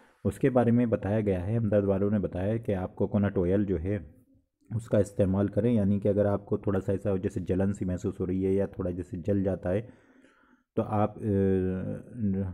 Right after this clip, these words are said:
कोकोनट ऑयल ऊपर से लगा लें, और, अ, ये जो है, या जब आपको सही लगे कि हाँ, आपकी जलन हो रही है स्किन पर, तो आप ह-, कोकोनट ऑयल लगा लें। जब वो जलन सही हो जाए,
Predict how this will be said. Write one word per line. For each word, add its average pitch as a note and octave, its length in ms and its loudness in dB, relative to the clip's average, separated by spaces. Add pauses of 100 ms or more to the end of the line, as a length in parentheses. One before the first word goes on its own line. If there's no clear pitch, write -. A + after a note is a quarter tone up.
(240)
कोकोनट G#2+ 420 2
ऑयल G2 260 2
ऊपर G2 300 -2
से G2+ 120 -4
लगा F2 240 0
लें, D3+ 200 -2 (440)
और, D#2 500 -2 (840)
अ, E2+ 140 -4 (840)
ये G2+ 200 0
जो G#2 160 0
है, A2+ 200 0
या F#2 360 0 (340)
जब G2 300 0
आपको G2 380 0
सही A#2 220 -6
लगे G2 280 2
कि G#2 100 -2
हाँ, F#2+ 200 -2
आपकी F2+ 260 -4
जलन G2+ 320 0
हो G2 80 2
रही F2 200 0
है F#2 80 2
स्किन D#2+ 260 -6
पर, B2 140 -4
तो - 140 -4
आप F#2 260 -4
ह-, - 360 -6
कोकोनट G2 380 0
ऑयल F2 180 0
लगा D#2+ 280 -2
लें। E2 160 -2
जब A2 180 0
वो A#2 140 2
जलन G#2+ 320 2
सही A#2+ 240 -4
हो B2 120 0
जाए, G#2+ 240 0